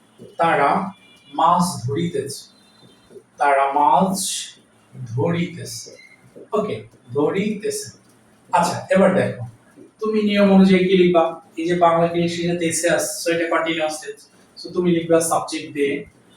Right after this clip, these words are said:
আমরা জানি সিঙ্গুলার বাদে যা আছে আর বসবে, they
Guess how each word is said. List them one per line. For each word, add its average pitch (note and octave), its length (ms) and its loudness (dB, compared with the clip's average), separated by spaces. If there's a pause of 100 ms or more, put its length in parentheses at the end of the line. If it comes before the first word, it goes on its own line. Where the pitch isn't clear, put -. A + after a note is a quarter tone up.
(280)
আমরা D#3 300 0
জানি D3 380 0
সিঙ্গুলার D#3+ 500 -2
বাদে D3+ 280 -2
যা D3 160 0
আছে - 260 -2
আর C3+ 160 0 (100)
বসবে, C#3 280 0
they D3+ 400 -2